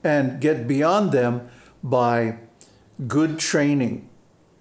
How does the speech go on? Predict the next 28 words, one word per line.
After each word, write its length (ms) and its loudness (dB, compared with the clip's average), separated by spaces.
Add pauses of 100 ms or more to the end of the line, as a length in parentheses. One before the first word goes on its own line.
(160)
in 480 -4 (300)
habitual 640 -2
sadhana, 800 -2 (1300)
discipline 680 -4 (420)
of 180 -4
the 80 0
mind 340 0
and 140 -4
senses. 720 -6 (1040)
It's 240 -4
there 260 2
to 100 -6
get 240 0
us 260 -2
through 220 0
hard 320 -2
times. 600 -12 (960)
And 160 -2
hard 320 0
times 380 0
will 220 0
come, 420 -4 (1080)
no 100 -2
matter 300 0
how 240 0
successful 760 -2
we 180 -2
are. 300 -4